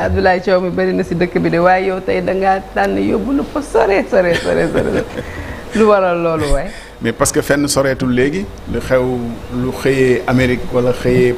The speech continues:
Speaker 2: Paris wala xëyee Allemagne yendu si fii.
Speaker 1: Mhm.
Speaker 2: Te élection wu Amérique mooy élection boo xamante ne xëy na bu ñi amoon sañ-sañu voté sax.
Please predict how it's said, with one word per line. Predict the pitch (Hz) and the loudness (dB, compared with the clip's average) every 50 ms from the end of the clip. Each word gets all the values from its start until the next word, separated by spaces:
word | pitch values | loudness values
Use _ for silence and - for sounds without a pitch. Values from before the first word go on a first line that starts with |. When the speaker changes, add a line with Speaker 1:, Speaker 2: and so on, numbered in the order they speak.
| - | 2
Speaker 2:
Paris | 123 120 123 120 120 | 2 2 2 2 0
wala | 120 120 123 123 120 | 0 0 2 2 0
xëyee | 117 - - 123 123 120 120 117 113 113 110 110 107 - - - - - - - - - - - - - - - - - - - - - - - - - - - | -2 -2 -2 -2 0 0 2 2 2 2 2 0 -2 -4 -8 -10 -10 -10 -10 -10 -10 -8 -6 -2 -2 -2 -2 -2 -4 -6 -6 -8 -8 -8 -8 -8 -8 -8 -4 0
Allemagne | 120 123 127 127 123 120 120 117 110 107 113 113 117 | 2 2 4 4 2 2 0 0 -2 -2 -4 -2 0
yendu | 123 127 123 123 123 | 2 2 2 2 0
si | - - 120 | -2 -2 -4
fii. | - - 147 156 190 233 - - - - - 196 | -4 -2 0 0 0 0 0 -4 -10 -10 -8 -4
Speaker 1:
Mhm. | 196 175 175 190 202 240 294 320 - - - - - - - 113 - - | -2 2 2 2 2 0 -4 -6 -8 -8 -8 -10 -8 -8 -10 -10 -2 2
Speaker 2:
Te | 139 131 120 117 113 110 110 110 110 - - - - - - - - - - - - - - - - - - - - - - - - - | 2 4 4 4 2 2 2 0 0 -2 -4 -8 -14 -16 -16 -16 -16 -16 -16 -16 -16 -16 -16 -16 -14 -14 -14 -14 -12 -12 -12 -12 -6 -2
élection | - 135 143 139 - 147 143 139 | 0 0 0 0 2 2 2 2
wu | - | 2
Amérique | - 131 123 123 123 120 | 2 2 2 2 0 2
mooy | 127 127 127 | 2 2 2
élection | 127 135 131 131 - 131 127 | 2 2 0 -2 -2 -2 0
boo | 123 120 120 | 2 2 2
xamante | 120 - 120 120 117 110 110 | 0 0 -2 -2 -2 -2 -2
ne | 110 113 110 | -2 -2 0
xëy | - 117 120 123 | 2 2 2 4
na | 123 123 123 123 | 2 0 -2 -2
bu | 123 127 120 135 143 | -4 -6 -4 -2 0
ñi | 143 147 151 151 147 | 0 2 2 2 2
amoon | - - 151 151 147 147 143 135 | 2 2 2 2 2 2 2 2
sañ-sañu | - 139 139 135 - 135 127 127 127 - 127 117 | 2 2 0 2 0 0 0 0 -4 -6 -6 -2
voté | 120 135 - 135 117 | -2 -2 -2 -2 -6
sax. | - - 120 | -6 -8 -10